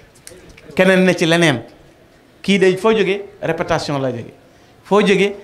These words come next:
damaa demoon daayire. Foo jógee maa nga woon nangam. Ñu, ah, seen daayire da nga tardé de nangam nangam.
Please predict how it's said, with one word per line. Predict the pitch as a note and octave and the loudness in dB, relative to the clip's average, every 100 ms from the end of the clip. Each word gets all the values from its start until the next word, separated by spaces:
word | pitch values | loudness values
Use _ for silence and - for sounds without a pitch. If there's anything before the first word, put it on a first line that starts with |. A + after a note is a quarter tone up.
| - | -10
damaa | D3 D#3 | -2 0
demoon | E3 E3 D#3+ | 0 0 0
daayire. | C#3+ C3+ A#2+ G#2+ - - _ _ | 0 0 -2 -8 -14 -20 _ _
Foo | - G3+ | 0 2
jógee | F#3+ F#3+ G3+ - - | 2 2 0 -6 -2
maa | D3+ | 0
nga | D#3+ | 2
woon | D#3+ D3+ | 2 0
nangam. | D3 C#3+ A#2+ A2+ - _ _ _ _ _ - | -2 -4 -6 -10 -20 _ _ _ _ _ -6
Ñu, | C3 | -2
ah, | G3+ | 0
seen | F#3+ C#3+ C3+ | -2 -6 -2
daayire | C#3+ D3 D#3 | 0 0 -2
da | C3 | -4
nga | D#3+ | -4
tardé | F3+ G3 G#3+ | -2 -2 -2
de | A3 A3+ | -2 -4
nangam | E3+ D3+ C#3 | -8 -6 -8
nangam. | B2+ | -8